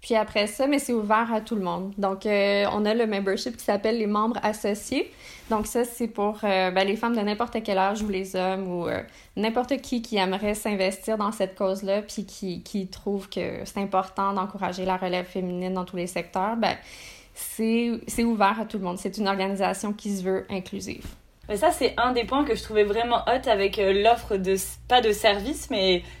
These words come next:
Speaker 2: de, de membership de la Jeune Chambre. J'avais jamais vu, euh,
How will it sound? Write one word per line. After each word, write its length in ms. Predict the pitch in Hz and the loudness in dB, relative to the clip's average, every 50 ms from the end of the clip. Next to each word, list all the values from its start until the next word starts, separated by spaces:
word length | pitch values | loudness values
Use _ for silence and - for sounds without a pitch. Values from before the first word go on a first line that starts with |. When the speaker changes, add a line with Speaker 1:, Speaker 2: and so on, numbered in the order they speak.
| - - | -14 -2
Speaker 2:
de, 160 | 190 202 190 | 4 4 4
de 300 | 185 175 190 190 185 185 | 6 8 6 6 6 6
membership 680 | 180 202 202 202 196 214 226 - - - 294 285 - - | 4 2 0 2 2 2 2 2 -2 -2 -2 -2 0 2
de 220 | 247 214 196 208 | 2 2 4 6
la 140 | 208 208 208 | 8 8 8
Jeune 180 | 202 214 208 202 | 6 4 0 2
Chambre. 220 | - 294 302 311 | 4 4 4 4
J'avais 220 | 254 214 196 208 | 4 6 6 6
jamais 360 | 202 196 226 233 247 240 226 226 | 6 6 4 4 4 2 0 -2
vu, 260 | 214 220 247 262 269 269 | -2 -2 -2 -2 2 6
euh, 220 | 247 214 202 190 | 6 8 8 6